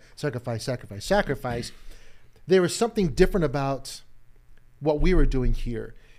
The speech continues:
It felt different. Uh, it was different, uh, where the, my attitude was, "I'm gonna sacrifice it all.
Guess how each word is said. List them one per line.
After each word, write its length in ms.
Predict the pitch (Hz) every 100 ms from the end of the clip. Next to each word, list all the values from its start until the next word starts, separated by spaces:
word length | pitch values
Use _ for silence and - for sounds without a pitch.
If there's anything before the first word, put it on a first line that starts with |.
| - -
It 160 | 151
felt 400 | - - 170 160
different. 580 | - 151 - 147 135 - - _ _ _ _ _ - -
Uh, 120 | 135
it 140 | 156 151
was 440 | 123 147 170 131
different, 640 | - 139 139 139 131 - - - - -
uh, 340 | 135 131 123 - - -
where 380 | 143 143 151 143
the, 140 | 143
my 220 | 139 165
attitude 540 | 165 170 165 160 151 131
was, 400 | 139 131 123 - _ _ - _ _
"I'm 180 | 165 208
gonna 160 | 185
sacrifice 840 | 135 - 156 151 135 - 120 113 117
it 100 | 117
all. 400 | 123 113 98